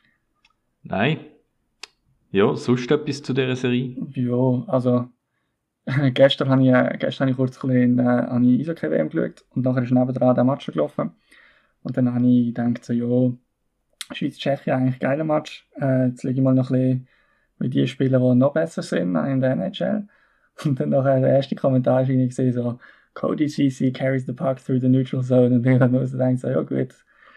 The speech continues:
Speaker 2: da wird jetzt auch nicht
Speaker 1: Hm.
Speaker 2: auffallen, wenn er einfach an der W M gesehen wäre.“ Ähm,
Speaker 1: <laughs>
Speaker 2: nein, da bin ich ein bisschen brandmarkt von Cody Ceci. Aber ja, also ich finde,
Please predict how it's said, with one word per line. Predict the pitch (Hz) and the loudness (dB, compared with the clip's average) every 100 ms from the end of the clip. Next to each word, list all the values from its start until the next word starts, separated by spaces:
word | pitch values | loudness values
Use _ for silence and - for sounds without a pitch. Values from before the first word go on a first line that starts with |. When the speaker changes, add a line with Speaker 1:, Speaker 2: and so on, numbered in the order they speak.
| _ - | _ -2
Speaker 2:
da | 143 | 0
wird | 139 131 | 0 0
jetzt | 127 | 0
auch | 127 | 2
nicht | 131 | 4
Speaker 1:
Hm. | 135 | 2
Speaker 2:
auffallen, | 131 131 127 127 | 2 2 4 2
wenn | 123 | 2
er | 123 | 0
einfach | 127 | 2
an | 123 | 2
der | 120 | 2
W | 120 123 | 2 2
M | 131 | 2
gesehen | 131 131 120 | 0 -2 -2
wäre.“ | 117 127 - - - _ _ - | -4 -6 -12 -20 -20 _ _ -4
Ähm, | 120 120 117 117 120 - - | 2 4 4 2 -2 -10 -20
Speaker 1:
<laughs> | 120 - - - - - - | -20 -18 -20 -18 -20 -18 -4
Speaker 2:
nein, | 123 123 127 | 0 4 2
da | 117 | 4
bin | 123 | 2
ich | 120 | 2
ein | |
bisschen | 120 135 127 | 0 -4 0
brandmarkt | 123 127 131 120 117 - | 4 4 2 0 0 -4
von | 127 | -2
Cody | 131 127 123 | 0 0 0
Ceci. | 127 123 - 123 127 - - | 0 0 0 -4 -4 -8 -6
Aber | 131 123 127 123 123 _ _ _ _ _ _ _ _ _ _ _ | -2 2 2 0 -4 _ _ _ _ _ _ _ _ _ _ _
ja, | - 131 160 240 - | -2 2 2 0 -2
also | 165 - | -4 -2
ich | - | -4
finde, | - 90 85 | -2 -2 -2